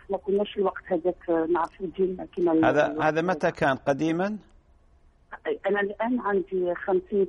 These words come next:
Speaker 1: سنة، وكان في وقت كان في عمري يمكن عشرين سنة أو تسعتاش سنة.
Speaker 2: نعم، نعم. طيب يا أختي أمة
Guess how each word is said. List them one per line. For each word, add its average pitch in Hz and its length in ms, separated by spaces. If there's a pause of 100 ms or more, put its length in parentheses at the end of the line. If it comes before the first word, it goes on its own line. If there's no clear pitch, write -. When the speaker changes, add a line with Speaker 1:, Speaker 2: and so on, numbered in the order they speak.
Speaker 1:
سنة، 190 320
وكان 226 340 (100)
في 196 80
وقت 196 280 (180)
كان 185 280
في 180 180
عمري 180 280
يمكن 185 400
عشرين 349 760 (120)
سنة 160 240
أو - 180
تسعتاش - 560
سنة. - 200 (200)
Speaker 2:
نعم، 95 540
نعم. 78 180 (140)
طيب 135 440
يا 139 140
أختي 110 240
أمة 92 180